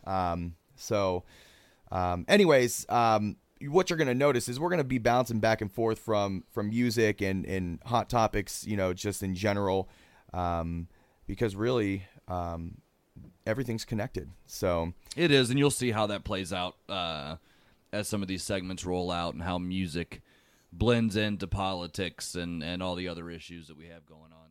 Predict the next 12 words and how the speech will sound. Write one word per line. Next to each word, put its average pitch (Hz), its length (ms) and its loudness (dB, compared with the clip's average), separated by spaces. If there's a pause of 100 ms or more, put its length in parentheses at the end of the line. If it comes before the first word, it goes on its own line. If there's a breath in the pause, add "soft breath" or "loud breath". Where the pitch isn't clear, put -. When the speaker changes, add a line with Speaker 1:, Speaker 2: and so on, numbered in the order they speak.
(120)
Speaker 2:
So. 80 60 -20 (720)
Speaker 1:
All 160 120 4
right, 151 200 8
so 151 260 12
that 165 440 10
was 143 760 12
the 123 400 6
very 175 380 8
first - 640 4 (280)
ever 120 560 6 (260)
episode 104 640 6 (120)
of 117 340 10